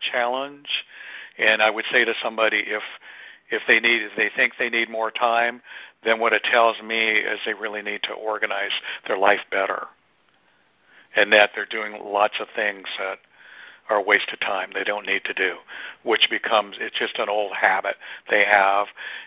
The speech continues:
And again, it's about learning, about having better boundaries. So I'd say to them, you really need to look at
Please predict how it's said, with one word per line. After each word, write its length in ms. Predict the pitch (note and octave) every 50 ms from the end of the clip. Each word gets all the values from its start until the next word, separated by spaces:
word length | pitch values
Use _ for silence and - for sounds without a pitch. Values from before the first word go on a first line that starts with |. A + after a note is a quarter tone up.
| - -
And 420 | - G#2+ G#2 G#2 G#2 G#2 G#2 G2+
again, 520 | G2 - G#2+ G2+ F#2+ G#2 G#2 A2+ A#2+ B2 A2
it's 100 | G2+ - -
about 360 | G#2+ F#2+ G#2+ G#2 G#2 G#2 G#2+ - -
learning, 420 | A2 A2 A2 A#2 A2+ A2 G#2 G#2+ - - - - - - -
about 220 | G#2+ A#2 A2+ G#2+
having 300 | - A#2+ A#2+ A2 A2+ G#2+
better 220 | G2 A2+ A2+ A#2
boundaries. 500 | A2 G#2+ G#2 A2 C#3 D#3+ - F#2 F2+ - - - - - - - _ _ - _ - -
So 60 | A2+
I'd 80 | G#2 - -
say 100 | - A#2
to 120 | G#2 A2+ G#2+
them, 320 | G2+ A2+ A2+ A2+ A2 A2 - - - - - - _
you 100 | - G#2+
really 240 | G2 A2+ A2 A2+ A2+
need 180 | G#2+ A2 G#2+
to 100 | - A#2
look 260 | G#2 G#2 A2 A2 - -
at 140 | G#2 G#2